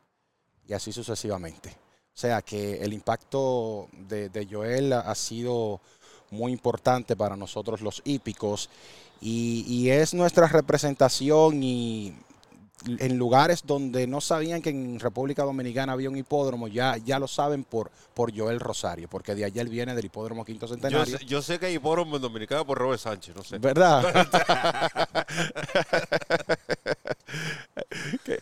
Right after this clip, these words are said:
Speaker 1: qué bueno compartir con ustedes, de verdad que sí, y agradecido, Potro, y de todos los colegas por, por esta grandiosa oportunidad. Eh, venir a la Breeders' Cup, eh, personalmente,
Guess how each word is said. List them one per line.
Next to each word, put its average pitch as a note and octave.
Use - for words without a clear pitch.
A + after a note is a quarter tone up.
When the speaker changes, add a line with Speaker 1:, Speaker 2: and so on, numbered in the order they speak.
Speaker 1:
qué D#3
bueno E3+
compartir D#3
con D3+
ustedes, B2
de A2
verdad G#2+
que C3
sí, B2
y G#2
agradecido, A2+
Potro, C3
y G2
de G2+
todos A2+
los A#2
colegas A#2
por, F#2+
por G2+
esta A2
grandiosa G2
oportunidad. G2
Eh, F#2+
venir A2+
a C#3+
la C#3+
Breeders' C#3+
Cup, C#3
eh, G#2+
personalmente, A#2+